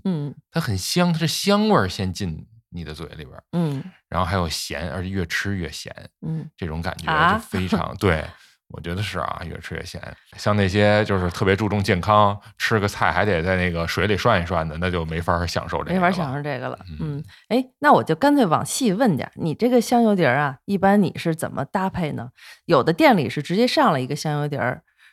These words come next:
Speaker 1: 然后呢，自己放点儿蒜末儿，除了这两样儿，你还会放别的吗？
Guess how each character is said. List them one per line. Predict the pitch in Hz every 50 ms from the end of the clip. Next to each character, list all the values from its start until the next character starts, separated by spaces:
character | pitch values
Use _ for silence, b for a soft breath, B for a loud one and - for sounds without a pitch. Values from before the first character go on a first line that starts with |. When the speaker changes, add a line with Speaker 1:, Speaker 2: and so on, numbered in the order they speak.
| b b
Speaker 1:
然 | - 151
后 | 156 165 165
呢， | 160 151 143
自 | - - 170
己 | 160 139 127
放 | - - 165 151
点 | 135 123
儿 | 131
蒜 | - - 165 143
末 | 139 143 143 135
儿， | - -
除 | - - - 160 190
了 | 247 240
这 | - 240 220
两 | 185 139 - -
样 | 170 160
儿， | 151
你 | 151 147 147
还 | 147 175 202
会 | 220 208
放 | - 220 196 175
别 | - 123 - - 156
的 | 196
吗？ | 202 - 175